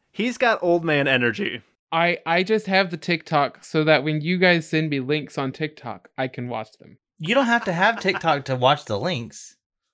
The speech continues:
Speaker 2: I do when they're a text message.
Speaker 3: No, you don't.
Speaker 2: No, it's a pain in the butt to use Safari to watch TikToks.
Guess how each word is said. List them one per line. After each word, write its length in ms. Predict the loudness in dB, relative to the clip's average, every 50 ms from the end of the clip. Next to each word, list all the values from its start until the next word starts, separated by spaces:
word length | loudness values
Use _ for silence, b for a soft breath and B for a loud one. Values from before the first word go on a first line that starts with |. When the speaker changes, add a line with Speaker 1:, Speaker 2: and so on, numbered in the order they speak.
| _ _ _ 0
Speaker 2:
I 160 | 0 2 2
do 300 | 2 0 0 0 2 2
when 200 | 2 0 2 2
they're 140 | 2 2 2
a 60 | 0
text 420 | -2 0 0 0 0 0 -4 -6
message. 720 | -4 -4 -4 -6 -8 -10 -12 -12 -12 -12 -14 -18 -20 -20 -20 _ _ _ _ _ _ _
Speaker 3:
No, 80 | -8 -6
you 100 | -6 0
don't. 320 | 0 0 0 0 -4 -10 -16 _ _ _ _ 0
Speaker 2:
No, 180 | 2 2 4
it's 160 | 4 4 2 2
a 60 | -4
pain 380 | -2 0 2 2 2 2 0
in 100 | 0 0
the 100 | 0 0
butt 300 | 2 4 4 4 2 0
to 100 | -2 -2 -2
use 280 | -2 -2 -4 -6 -10
Safari 580 | -12 -14 -12 -4 0 2 4 4 4 2 2 0
to 160 | 0 -2 -2 -2
watch 280 | 0 0 0 0 -2 -6
TikToks. 640 | -8 -10 -10 -10 -12 -14 -14 -14 -18 _ -20 -20